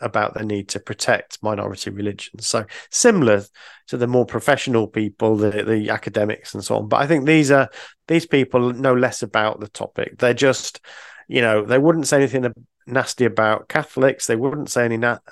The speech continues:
anything nasty about Jewish people or Islam. Um, and they're not gonna say anything nasty about Jehovah's Witnesses either, or Mormons, or any religious group, because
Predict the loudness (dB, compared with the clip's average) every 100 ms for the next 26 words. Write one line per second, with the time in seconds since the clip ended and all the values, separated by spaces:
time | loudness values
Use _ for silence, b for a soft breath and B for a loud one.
0 | -8 -6 -4 -2 -4 -4 -4 0 -2 0
1 | 0 0 0 -4 -2 -2 -2 0 0 -4
2 | B B B -2 0 2 0 2 2 2
3 | 0 -4 -10 -20 B B B B -4 0
4 | 2 0 -2 0 0 4 2 2 0 -4
5 | -6 -6 -8 -6 -4 -6 -4 -4 0 -2
6 | -2 -2 -2 -2 -8 -8 -4 0 2 0
7 | -4 -10 -10 -6 -2 -2 -4 -6 0 2
8 | 2 -2 -6 -10 -12 -6 -4 -4 -6 -12
9 | B B B B _ _ _ _ _ -4
10 | -4 0 0 2 -2 -2 -4 2 2 0
11 | 0 4 4 2